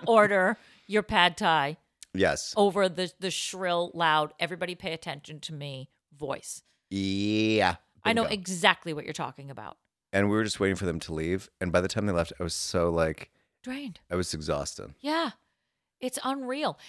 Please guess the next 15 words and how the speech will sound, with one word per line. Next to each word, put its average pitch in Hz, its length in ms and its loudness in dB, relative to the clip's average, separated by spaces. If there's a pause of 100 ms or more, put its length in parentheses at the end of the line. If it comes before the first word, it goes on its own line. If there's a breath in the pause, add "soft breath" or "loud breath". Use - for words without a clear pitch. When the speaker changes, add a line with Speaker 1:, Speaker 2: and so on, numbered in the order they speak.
(140 loud breath)
Speaker 1:
And 240 180 -2
now 277 280 0
it's 240 180 -4
also 226 400 2
even 185 240 -4
worse 180 240 -2
because 185 320 -6
all, 233 280 -2
like, 196 260 -6 (320)
capacity 254 680 2
is 160 100 -2
back 143 360 -2
in 147 120 -10
New 143 80 -10
York. 139 460 -10